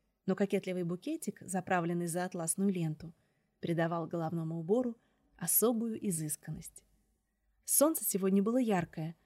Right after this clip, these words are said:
а мне и так хватало выступивших на носу веснушек. Поэтому я напялила шляпу и шагнула за порог. "Не встретить бы волка", бормотала я, непрестанно оглядываясь. "Встретила.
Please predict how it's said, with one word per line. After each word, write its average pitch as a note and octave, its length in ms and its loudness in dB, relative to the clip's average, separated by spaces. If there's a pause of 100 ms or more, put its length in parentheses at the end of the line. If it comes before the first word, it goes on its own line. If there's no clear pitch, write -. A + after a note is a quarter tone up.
(240)
а C4+ 80 -2
мне D#4 220 2
и - 20 -10
так F3+ 240 0
хватало G#3+ 480 0
выступивших G3 640 -2
на F3+ 80 -2
носу F3 260 0
веснушек. F3+ 580 -4 (600)
Поэтому F#3 360 2
я F3 140 -2
напялила E3+ 480 -2
шляпу D4 460 -4 (240)
и - 100 -4
шагнула A#3 680 2 (220)
за F#3 160 0
порог. D#3+ 440 -4 (1900)
"Не G3 100 2
встретить C4 480 -2
бы C#4 120 -2
волка", F#3 500 -2 (560)
бормотала F3 540 0
я, G3 200 0
непрестанно G3 640 -2
оглядываясь. E3 720 -6 (880)
"Встретила. D3+ 720 0